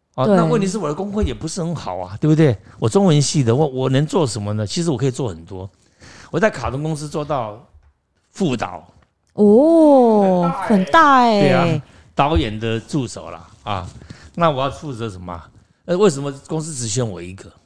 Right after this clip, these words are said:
Speaker 1: 他说理由很简单，你是动画师、原画师，而且你中文系。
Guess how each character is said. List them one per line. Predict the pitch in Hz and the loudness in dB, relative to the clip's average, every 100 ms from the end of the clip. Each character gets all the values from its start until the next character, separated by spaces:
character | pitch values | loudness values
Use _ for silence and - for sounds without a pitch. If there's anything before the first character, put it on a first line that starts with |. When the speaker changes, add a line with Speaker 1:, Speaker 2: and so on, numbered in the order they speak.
| _ _ _ | _ _ _
Speaker 1:
他 | 151 | -4
说 | 143 160 | -4 -8
理 | 123 107 | -8 -8
由 | 123 | -6
很 | 127 | -6
简 | 117 90 | -10 -14
单， | 95 98 | -12 -8
你 | 104 | -6
是 | 117 | -4
动 | 135 117 | -4 -2
画 | 120 110 | -4 -6
师、 | 107 110 | -10 -14
原 | 98 | -14
画 | 110 120 110 | -10 -8 -8
师， | - - 110 | -10 -14 -12
而 | |
且 | 117 123 | -8 -8
你 | 107 | -8
中 | 110 160 | -8 -8
文 | 135 117 | -8 -8
系。 | - 123 | -10 -10